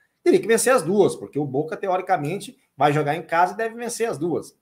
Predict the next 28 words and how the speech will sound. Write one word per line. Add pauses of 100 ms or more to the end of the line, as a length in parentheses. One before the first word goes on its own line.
Teoricamente,
né?
Pode
ser
que
não
ocorra. (1160)
Menos
que
ele
perca
pro, (720)
pro
Barcelona,
né?
Se
ele
perder
pro
Barcelona,
beleza, (140)
né? (440)
É,
então,
o
que
que
acontece?